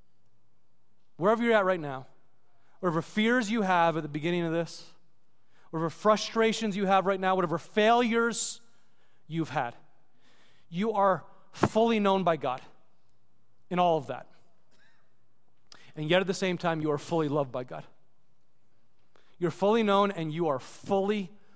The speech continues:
loved by God right where you are. And it's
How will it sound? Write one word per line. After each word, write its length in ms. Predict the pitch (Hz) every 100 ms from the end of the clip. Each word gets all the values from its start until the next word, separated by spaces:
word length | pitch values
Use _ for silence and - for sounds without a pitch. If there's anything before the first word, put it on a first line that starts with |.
| -
loved 600 | 139 147 165 165 151 - - - - - - 120
by 160 | 147
God 360 | 131 147 147 135 - - - -
right 280 | 143 170 170
where 140 | 160
you 200 | 156 151
are. 240 | 143 151 - - - - - - - - - - - - - - - - -
And 60 |
it's 100 | 185